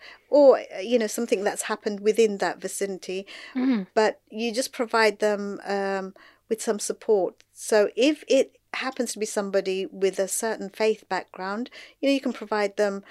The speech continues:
Speaker 1: uh, somebody to talk to from that, uh, particular faith. Usually I find most people are quite happy to speak to anybody. So, you know, I can speak to a Christian person or somebody of no faith.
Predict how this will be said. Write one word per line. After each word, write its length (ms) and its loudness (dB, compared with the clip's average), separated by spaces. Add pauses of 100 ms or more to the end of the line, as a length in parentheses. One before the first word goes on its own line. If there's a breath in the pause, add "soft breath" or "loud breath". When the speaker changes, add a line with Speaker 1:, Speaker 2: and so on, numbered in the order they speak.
(300 loud breath)
Speaker 1:
uh, 120 0
somebody 380 -2
to 160 -14
talk 300 -6
to 100 -4
from 280 -8
that, 340 -6
uh, 80 -16
particular 440 -6
faith. 360 -4 (400 loud breath)
Usually 760 0
I 160 -2
find 360 -4
most 240 -4
people 360 -8
are 80 -6
quite 420 -6 (300 loud breath)
happy 280 -10
to 140 -12
speak 360 -6
to 160 -4
anybody. 540 -6
So, 300 -4
you 140 -8
know, 120 -6
I 100 -6
can 160 -8
speak 360 -10
to 220 -6
a 200 -4
Christian 440 -10
person 640 -8 (400 loud breath)
or 260 4
somebody 400 -2
of 140 2
no 240 -2
faith. 460 -6